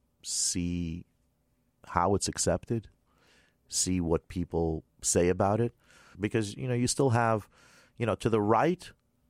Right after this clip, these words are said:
I'm, uh, I'm a demon. I'm a, uh, basically a, a Comey Clinton plant in the Trump world, which is just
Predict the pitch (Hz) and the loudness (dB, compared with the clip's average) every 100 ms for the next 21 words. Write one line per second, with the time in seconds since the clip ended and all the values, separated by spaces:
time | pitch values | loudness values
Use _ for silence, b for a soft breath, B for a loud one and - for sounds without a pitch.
0 | b b b b - 92 101 101 101 95 | b b b b -2 2 2 2 2 4
1 | 95 95 92 92 95 76 95 98 131 104 | 4 2 2 0 0 -2 -2 0 2 0
2 | 67 69 67 80 82 78 78 76 73 73 | -2 -6 -6 -4 -2 -2 0 0 0 -2
3 | 71 71 67 60 65 67 - - - 85 | -2 -4 -6 -8 -10 -12 -16 -20 -18 -2
4 | 95 87 90 85 78 - 80 - 95 - | -2 0 0 0 -2 -4 -6 -4 -4 0
5 | 120 123 120 104 - 117 120 - 113 95 | 0 2 -2 -4 -4 -2 -2 -2 -4 -4
6 | - - 117 123 92 85 - 107 95 90 | -4 0 0 0 -2 -4 -8 -6 -4 -4
7 | - _ - - - - 131 143 - 87 | -6 _ -12 -10 -10 -4 0 0 0 0
8 | 53 - - - b b b b - 117 | 0 -4 -16 -20 b b b b -4 -2
9 | 90 - - - | -2 -4 -8 -8